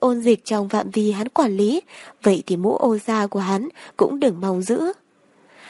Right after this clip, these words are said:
Những năm gần đây cũng không có thiên tai gì xuất hiện qua, làm sao lại có ôn dịch? Mạnh Dịch Vân trong đầu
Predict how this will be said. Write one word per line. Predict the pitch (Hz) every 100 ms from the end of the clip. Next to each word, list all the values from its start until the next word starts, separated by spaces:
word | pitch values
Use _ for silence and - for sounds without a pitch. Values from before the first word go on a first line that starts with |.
| - -
Những | 226
năm | 277 233
gần | 220 185
đây | 196 196 208
cũng | -
không | 254 247 208
có | 240
thiên | 277 214
tai | 214 202
gì | 208 165
xuất | 262
hiện | 320 254 190
qua, | 208 214 233 - -
làm | 294 233
sao | 185 226 269
lại | -
có | 240
ôn | - 262
dịch? | 240 208 _ _ _ _ _ - -
Mạnh | 240 226
Dịch | 202 196
Vân | 220 202
trong | 208 208 202
đầu | 202 185